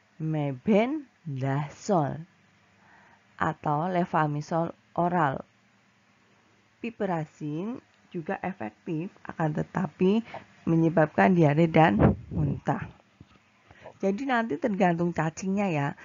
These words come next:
Cacingnya cacing apa, dia cocok pakai obat yang mana. Oke, contohnya yaitu tadi untuk cacing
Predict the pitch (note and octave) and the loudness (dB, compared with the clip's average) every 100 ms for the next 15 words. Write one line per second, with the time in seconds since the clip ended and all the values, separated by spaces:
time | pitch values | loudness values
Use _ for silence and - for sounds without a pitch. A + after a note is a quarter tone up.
0 | - - G3 F#3+ F#3+ F#3+ F3+ F3 F3+ - | -20 -10 -8 -4 -4 -4 -6 -8 -10 -8
1 | D3+ A3+ A3 F3+ E3+ F3 - G#3+ F#3 E3+ | -6 -4 -4 -4 -6 -10 -10 -6 -6 -4
2 | - D3 D#3+ - E3 - - - - - | -4 -2 -2 -2 -2 -2 -4 -14 -18 -8
3 | D#3+ C#3+ C3+ - _ _ _ _ _ _ | -4 -2 -4 -6 _ _ _ _ _ _
4 | _ - - _ _ - F3+ E3+ E3+ F3 | _ -20 -20 _ _ -10 -8 -6 -8 -6
5 | F#3+ G#3 G#3+ F3 D3 F3 F#3 G3 - D#3+ | -6 -2 -2 0 -2 -4 -6 -6 -8 -6
6 | F3 F3+ F3+ - E3+ - E3 E3+ | -4 -6 -6 -6 -6 0 2 2